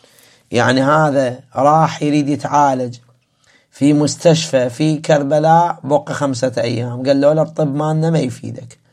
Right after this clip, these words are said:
روح للنجف". راح للنجف بقى ثمانية أيام، قالوا: "ما عندنا دواء"، روح للبصرة، راح للبصرة بقى له ثمانية أيام،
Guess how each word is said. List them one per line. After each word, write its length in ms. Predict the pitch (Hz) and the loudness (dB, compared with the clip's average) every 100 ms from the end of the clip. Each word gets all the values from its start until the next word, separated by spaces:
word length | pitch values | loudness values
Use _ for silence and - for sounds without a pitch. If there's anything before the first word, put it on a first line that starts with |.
| _ - | _ 0
روح 220 | 175 180 | 2 4
للنجف". 640 | 160 143 117 104 - - _ _ _ _ _ _ - | 2 2 0 -8 -12 -20 _ _ _ _ _ _ 0
راح 260 | 165 160 | 2 2
للنجف 500 | 165 175 180 160 165 | 0 -4 -4 -2 -2
بقى 480 | 156 160 160 160 160 - | -2 -4 -2 -2 -4 -8
ثمانية 280 | 156 156 - | -4 -4 -2
أيام، 440 | 139 127 127 120 123 _ _ _ _ _ | -2 -2 -4 -10 -14 _ _ _ _ _
قالوا: 340 | 135 151 156 151 | 4 4 4 2
"ما 160 | 165 | 0
عندنا 320 | 139 135 117 110 | 0 -2 -6 -8
دواء"، 280 | 101 98 | -10 -8
روح 180 | 123 - | -6 -6
للبصرة، 560 | 151 147 117 117 - 110 | -2 -2 -2 -6 -8 -8
راح 360 | - 143 143 | -2 0 0
للبصرة 600 | 147 160 143 143 139 147 | 0 2 2 0 0 -2
بقى 380 | 143 139 151 147 | 0 -4 -4 -2
له 240 | 147 143 - _ _ _ _ _ _ - 117 | 0 -2 -6 _ _ _ _ _ _ -10 -8
ثمانية 340 | - 151 139 123 | -2 0 0 0
أيام، 480 | 135 127 127 120 | -2 -2 -4 -12